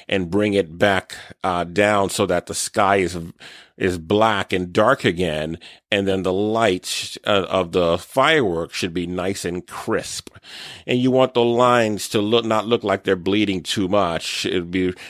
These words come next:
you'll see that if you s-, if it looks like it's, um,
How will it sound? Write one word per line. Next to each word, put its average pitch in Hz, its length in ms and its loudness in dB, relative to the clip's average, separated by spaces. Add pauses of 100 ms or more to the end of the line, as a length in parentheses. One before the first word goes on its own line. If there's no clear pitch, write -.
(160)
you'll 107 180 0
see 113 320 2
that 92 400 0
if 107 260 -2
you 95 220 0
s-, - 360 -4
if 107 160 -2
it 90 240 -2
looks 113 300 -2
like 104 180 2
it's, - 320 -4 (640)
um, 95 640 2